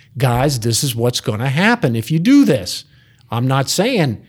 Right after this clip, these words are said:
you've gotta do this, that, or the other, but you've gotta either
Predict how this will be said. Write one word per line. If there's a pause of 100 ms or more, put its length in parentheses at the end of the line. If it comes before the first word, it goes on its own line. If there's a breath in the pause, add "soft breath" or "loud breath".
(220 soft breath)
you've
gotta
do
this,
that,
or
the
other,
but
you've
gotta
either